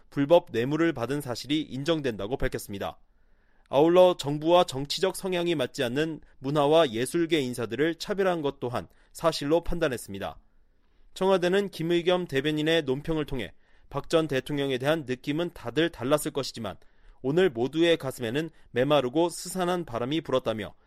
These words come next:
기억하지 않는 역사는 되풀이된다. 오늘을 잊지 않겠다고 말했습니다. 이날 박 전 대통령에게 중형이 선고되자 지지자들은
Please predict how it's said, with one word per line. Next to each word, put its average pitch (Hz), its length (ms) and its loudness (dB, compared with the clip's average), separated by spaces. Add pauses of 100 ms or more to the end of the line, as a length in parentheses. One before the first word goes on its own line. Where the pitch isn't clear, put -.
(280)
기억하지 165 580 2
않는 147 320 -2
역사는 110 460 -2 (180)
되풀이된다. 123 720 -4 (200)
오늘을 127 420 2
잊지 131 380 -8
않겠다고 120 580 -4
말했습니다. 107 600 -4 (800)
이날 175 260 4
박 156 200 -4
전 180 160 0
대통령에게 160 720 0
중형이 170 460 -2
선고되자 135 580 -2 (300)
지지자들은 151 640 0